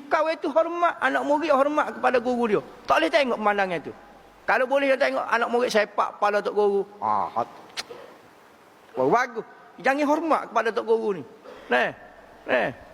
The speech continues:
jangan wi. Kalau boleh tengok nampak dia ada jalan ambil kereta tepuh dia. Nah, oh tu baru kan lah. Oh.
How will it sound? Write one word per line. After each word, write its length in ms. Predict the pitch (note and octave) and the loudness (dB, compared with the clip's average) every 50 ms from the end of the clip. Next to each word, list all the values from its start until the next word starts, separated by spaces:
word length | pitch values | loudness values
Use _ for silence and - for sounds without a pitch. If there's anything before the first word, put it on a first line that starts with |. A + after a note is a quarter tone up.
| - - A3+ | -20 -10 -2
jangan 340 | G#3 A3+ A#3+ B3 B3 A#3+ A3 G3+ | -2 0 0 0 0 0 -2 -2
wi. 160 | F#3 E3 C#3 A#2+ - - - - - - - - - - - - - | -4 -6 -12 -14 -16 -20 -20 -20 -20 -20 -20 -20 -20 -20 -20 -10 -2
Kalau 180 | - F3 G#3 A#3 A3 | 0 2 2 4 2
boleh 260 | B3 B3 B3+ A#3+ A#3+ | 2 2 2 2 0
tengok 320 | A#3+ A#3 A#3+ A#3+ A#3 A#3 | 0 0 2 2 2 2
nampak 360 | A3+ A#3 A3+ A3+ A3+ B3+ A#3 A3+ | 2 2 0 0 0 -2 -2 0
dia 100 | A3+ A3+ A3+ | 2 0 0
ada 100 | A3 G#3+ | 0 -2
jalan 320 | G3 F3+ A3 A3 A3+ A#3+ | 0 0 0 0 2 2
ambil 180 | A#3 A3 A3+ A3 | 0 0 -2 0
kereta 220 | - A#3 A#3 A#3+ | 0 0 0 0
tepuh 320 | B3 G#3 A3 - C#4+ A#3 D3+ D3+ | -2 -4 -4 -4 -2 -2 -2 0
dia. 140 | D#3 D3 A#2+ G#2 G2 - - - - B3+ | -2 0 -2 -2 -4 -8 -16 -18 -4 0
Nah, 200 | A#3+ A#3+ A3+ F#3 C3+ - - - | 2 2 2 0 -2 -4 -6 -4
oh 100 | A#2 C3 - | -4 -4 -2
tu 100 | - E3 | 0 2
baru 200 | D#3+ D#3+ E3 D#3+ D#3 | 2 2 2 2 0
kan 160 | G3 G#3+ A3+ A3+ | 0 0 0 0
lah. 100 | G3 D3+ - - - - - - - - - - A2 | -2 -4 -4 -12 -20 -16 -16 -16 -16 -18 -20 -16 -12
Oh. 320 | G#2+ G#2 G#2+ G#2+ G2+ G2 | -10 -8 -8 -8 -10 -12